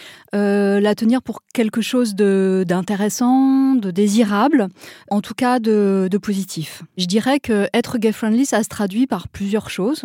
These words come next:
On peut en donner quelques indicateurs ou quelques, quelques indices. Euh, ce serait dans la mesure où la question de l'acceptation de l'homosexualité est apparue dans les débats publics ces dernières années à travers la question du mariage,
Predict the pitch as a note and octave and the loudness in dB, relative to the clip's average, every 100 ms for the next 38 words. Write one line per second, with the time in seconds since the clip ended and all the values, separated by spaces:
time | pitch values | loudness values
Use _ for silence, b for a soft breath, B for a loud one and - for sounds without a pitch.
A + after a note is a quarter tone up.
0 | F3+ D#3+ F#3 F#3 F#3+ G3 F3 F#3+ F3+ F3 | -8 -4 -2 0 -2 -4 -6 -6 -4 -4
1 | F#3 F3 - E3+ A3+ G3+ - D#3+ - D#3+ | -4 -8 -4 -2 0 -2 -4 -6 -4 -6
2 | D#3 B B B - F#3 G#3 F#3 F#3 F#3+ | -6 B B B -4 -2 -2 -2 0 2
3 | D#4+ - E3 B B B F#3+ G3 G#3+ G#3 | 2 0 -8 B B B -2 0 0 -2
4 | - B3 B3 A3 G#3+ G#3+ A3 A#3 A#3 G#3+ | 0 2 4 4 2 2 2 0 2 2
5 | G3 G3+ G3+ A3+ G#3 B3 B3 A#3+ B3+ A#3+ | 0 0 -2 -2 -2 -2 -2 -2 0 0
6 | A#3 A#3 - A3+ A3+ G3+ B3 G#3+ F#3 G3 | 0 -4 -4 -2 0 0 0 0 -4 -4
7 | A3 G#3+ G3+ F#3 G3 G3 A3+ A#3 - G#3 | -4 -4 -2 -2 -2 -4 -2 -4 -2 -4
8 | G3 F#3+ F#3 G3+ G#3 - A#3 B3 - A#3 | -2 -2 -2 -2 -2 -2 -2 -2 -2 -2
9 | A#3+ A3+ G#3+ A3 A#3 A3 G#3 G#3 G3+ G#3 | 0 0 -2 -4 -4 -4 -2 -2 -2 -2
10 | G#3 G#3 | -2 -2